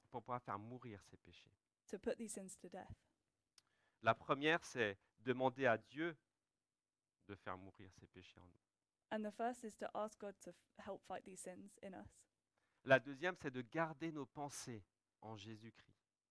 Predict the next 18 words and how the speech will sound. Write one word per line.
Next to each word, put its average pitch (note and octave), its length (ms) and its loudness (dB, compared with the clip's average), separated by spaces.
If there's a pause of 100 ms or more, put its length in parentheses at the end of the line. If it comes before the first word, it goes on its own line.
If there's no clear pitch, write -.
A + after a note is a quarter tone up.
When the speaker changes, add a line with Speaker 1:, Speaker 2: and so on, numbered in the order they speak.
(260)
Speaker 2:
And G#3 140 -2
the G3+ 60 -8
second A3+ 400 -2
is G#3 140 -2
to F#3+ 360 -2
keep A#3 260 -4
our G3+ 140 -4
mind G#3 460 -6
on F#3+ 200 -8 (280)
Jesus. G#3 480 -10 (420)
Speaker 1:
Parce C3+ 200 4
que D#3 80 -6
les C#3+ 120 -2
mauvaises D3+ 420 0
pensées D3+ 480 -8 (380)
conduisent C3 420 -8
à B2 80 0
l'envie. A2+ 360 -10